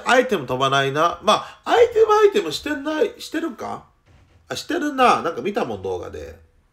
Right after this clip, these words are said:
イベント最終日のやつ。うん。優しすぎるからかな、リスナーさんに。えー、多分小町くんがふわっち来れば、小前くんクラスになると思うよ。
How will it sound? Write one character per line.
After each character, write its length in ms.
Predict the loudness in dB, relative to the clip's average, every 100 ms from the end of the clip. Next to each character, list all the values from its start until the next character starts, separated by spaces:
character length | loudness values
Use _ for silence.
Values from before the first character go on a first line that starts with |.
| _
イ 80 | -10
ベ 140 | -6 -6
ン 40 |
ト 80 | -6
最 220 | -8 -8
終 200 | -8 -12
日 40 |
の 80 | -12
や 100 | -20 -20
つ。 280 | -20 -20 -20 -20 -20 -20 -20 _ _ _ _ _ _ -20 -18 -20 -20 -8
う 80 | -2
ん。 500 | 0 2 0 -2 -6 -10
優 160 | -2 0 0
し 60 | -2
す 220 | -2 0
ぎ 100 | 2
る 100 | 0
か 120 | 0 0
ら 100 | -2
か 100 | -4
な、 480 | -2 -2 -4 -10 -14
リ 80 | -16
ス 120 | -12
ナ 100 | -12
ー 80 | -12
さ 160 | -16 -18
ん 100 | -20
に。 180 | -20 _ _ _ _ _ _ _ -20 _ _ -20 -20 -20 _ _ _ _ _ _ _ _ _ _ _ _
え 60 |
ー、 180 | -14 -12 -4
多 120 | 0
分 140 | 0
小 100 | 0
町 240 | 0 0 0
く 140 | -6
ん 140 | -6 -4
が 440 | 0 0 -2 -8
ふ 180 | -12 -2
わ 100 | 0
っ 120 | 0 -6
ち 140 | -18
来 160 | -10 -6
れ 120 | -6
ば、 440 | -2 0 -2 -6 -18 _ _ _ -20 -20 _ _ _ _
小 180 | -10 -2
前 220 | 2 2
く 160 | 0 -6
ん 100 | -2
ク 140 | 2
ラ 100 | 2
ス 120 | 0
に 80 | -4
な 100 | -2
る 140 | -2 -2
と 80 |
思 180 | -6 -10
う 80 | -14
よ。 140 | -16